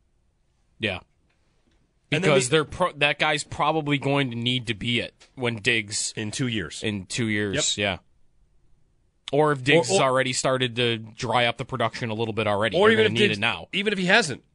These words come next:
Speaker 1: Yeah.
Speaker 2: You know, that, that phrase has to be in a receiver that the Bills take. Has to be there.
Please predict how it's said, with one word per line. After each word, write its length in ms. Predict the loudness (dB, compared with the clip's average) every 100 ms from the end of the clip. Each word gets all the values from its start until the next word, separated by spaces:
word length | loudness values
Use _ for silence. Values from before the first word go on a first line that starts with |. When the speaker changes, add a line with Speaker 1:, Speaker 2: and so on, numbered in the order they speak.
| -2
Speaker 1:
Yeah. 200 | 0 0
Speaker 2:
You 60 | -2
know, 140 | -4 _ _ _ -20 -18 -10
that, 460 | 2 4 4 -2 _ -20
that 480 | -10 0 0 0 _ _ _ _
phrase 760 | -14 -2 0 0 -2 -8 -12 _ _ _ -2
has 320 | -2 0 -4
to 80 | -6
be 200 | -2 0
in 320 | -2 -4 -10 _ _ _ _ -4
a 80 | -2
receiver 420 | -2 -4 -4 -6
that 80 | -8
the 100 | -8
Bills 260 | -8 -8
take. 300 | -10 -12 -14 _ -20
Has 440 | -16 0 2 2 -2
to 100 | -6
be 140 | -6
there. 220 | -8 -16